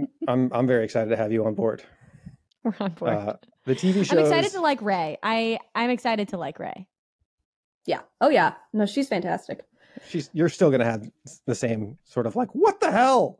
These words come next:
Speaker 1: <laughs>
Speaker 2: <laughs>
Speaker 1: questions.
Speaker 2: Where's everybody's clothes? <laughs>
Speaker 3: Uh, okay, especially this last,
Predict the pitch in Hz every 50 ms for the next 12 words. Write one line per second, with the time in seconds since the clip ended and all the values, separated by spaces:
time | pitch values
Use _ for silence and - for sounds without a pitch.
0 | - - 190 370 466 480 403 269 220 202 131 123 113 - 127 120 - - 392 587
1 | 640 554 539 539 605 605 539 508 571 - - - 508 508 571 571 523 480 415 254
2 | 240 - 208 277 - 330 453 339 - 440 427 - - 494 - - - 453 - -
3 | 415 - - - 415 320 311 370 - - 370 - - 339 339 - _ - - -
4 | 311 233 196 269 - - 427 523 539 453 247 240 - 381 277 247 254 320 349 359
5 | 330 - 262 254 - 208 214 220 269 320 320 - 262 -